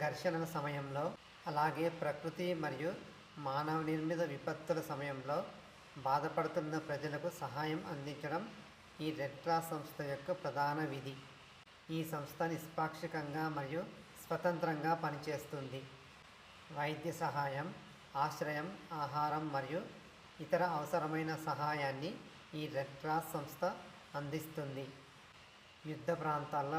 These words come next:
వైద్య శిబిరాలను ఏర్పాటు చేసి గాయపడిన వారికి చికిత్స అందిస్తుంది. యుద్ధంలో చిక్కుకున్న ప్రజల కుటుంబాలకు సమాచారం చేరవేస్తుంది మరియు తప్పిపోయిన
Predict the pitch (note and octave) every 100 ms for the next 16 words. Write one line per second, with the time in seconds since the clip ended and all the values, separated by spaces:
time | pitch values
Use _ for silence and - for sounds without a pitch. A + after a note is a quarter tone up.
0 | D3 C#3 C3+ D3+ - C3+ C#3+ C#3+ D3 D3+
1 | D3 C3 - D3 C3+ D3 C3 D3 F#3 -
2 | - - - D3 C3+ C#3+ D3+ D#3 D3+ D3
3 | D3 C3+ C3 C3 E3 G#3 - - - -
4 | - D#3+ E3 - F3+ D3+ C#3+ D3 - D3
5 | C3 B2+ C3 - - - - - - -
6 | D#3 B2 E3 D#3+ D#3 F3 E3+ D#3 - D#3
7 | E3+ D3+ E3 E3 C#3 D#3+ D3+ - D3 C#3
8 | C3+ B2+ B2+ E3 - - - - - D3+
9 | D#3+ D#3+ D3+ D3+ F3 E3 D3+ C#3+ C#3+ C#3+
10 | - C3+ B2+ C3 B2+ - - - - -
11 | - - D#3 D3+ C#3+ D#3 E3 - C#3 E3
12 | D#3 E3 D#3+